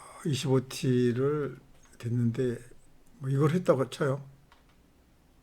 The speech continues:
백 밀리까지 내릴게요.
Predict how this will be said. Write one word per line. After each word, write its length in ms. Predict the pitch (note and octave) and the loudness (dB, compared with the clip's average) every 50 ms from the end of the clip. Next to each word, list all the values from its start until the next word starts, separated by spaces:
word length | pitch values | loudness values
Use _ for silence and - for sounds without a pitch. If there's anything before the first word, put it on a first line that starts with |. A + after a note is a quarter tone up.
| - - _ _ _ _ _ _ _ _ _ _ _ _ _ _ _ _ _ _ _ _ - - - - - _ _ _ _ _ _ _ _ - - - - _ _ _ _ _ _ - - - - - - | -20 -20 _ _ _ _ _ _ _ _ _ _ _ _ _ _ _ _ _ _ _ _ -20 -20 -20 -20 -20 _ _ _ _ _ _ _ _ -20 -20 -20 -20 _ _ _ _ _ _ -20 -20 -20 -20 -12 -4
백 120 | - C3 | 0 2
밀리까지 360 | C#3 C3+ C3 C3 - B2+ G#2 | 2 2 2 2 0 0 0
내릴게요. 420 | G#2+ G#2 G#2 - - - - - | -2 -4 -8 -10 -12 -12 -12 -14